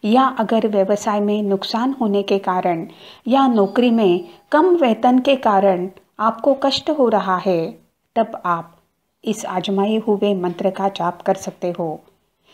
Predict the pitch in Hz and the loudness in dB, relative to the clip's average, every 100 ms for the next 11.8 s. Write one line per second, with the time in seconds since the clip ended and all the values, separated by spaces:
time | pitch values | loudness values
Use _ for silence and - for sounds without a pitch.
0 | _ - 339 311 311 359 370 359 294 285 | _ -2 2 4 4 4 4 2 4 2
1 | 285 247 247 - 233 226 202 247 247 214 | 2 0 0 -2 -2 -2 0 -2 0 -2
2 | 208 220 208 208 190 196 185 185 190 - | 0 0 0 2 -2 0 -2 -4 -10 -6
3 | 180 175 165 185 _ _ _ _ _ _ | -4 -2 -4 -6 _ _ _ _ _ _
4 | - 190 180 - _ _ - 226 - 202 | -2 0 -2 -6 _ _ -6 -4 0 0
5 | 196 214 220 185 180 - _ _ 254 285 | 0 -2 0 -2 -2 -8 _ _ -2 2
6 | 302 294 202 202 202 - _ 180 196 208 | 2 2 0 0 -2 -6 _ -8 -6 -2
7 | 185 170 170 175 - 190 196 - 175 - | -2 -2 -6 -12 -6 -2 -2 -2 -4 0
8 | 214 - 220 202 175 185 - - _ - | -2 0 0 2 2 -2 -10 -20 _ 0
9 | 254 262 269 208 226 277 294 226 226 214 | 4 4 4 4 4 4 4 2 0 -2
10 | 220 220 208 175 - - _ _ _ - | -2 0 2 2 0 -12 _ _ _ -6
11 | 202 - - 190 180 175 151 | -4 -6 -8 -6 -2 -4 -4